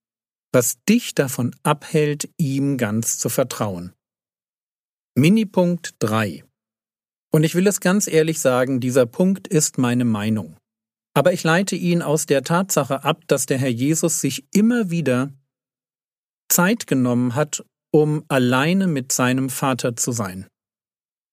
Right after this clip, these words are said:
Ich behaupte, Wandel im Geist oder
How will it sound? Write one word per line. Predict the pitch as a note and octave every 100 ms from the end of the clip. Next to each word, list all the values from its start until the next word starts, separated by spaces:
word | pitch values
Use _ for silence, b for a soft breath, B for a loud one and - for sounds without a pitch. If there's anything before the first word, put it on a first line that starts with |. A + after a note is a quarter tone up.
| _ -
Ich | F#3+ -
behaupte, | E3+ D#3 D3 - C#3 B2 _ _ _ _ _ _ _ _ _ -
Wandel | C3 F#3 G3
im | F3+ E3 C#3
Geist | A#2+ A2 G#2+ -
oder | F3 C3 B2+ B2 A#2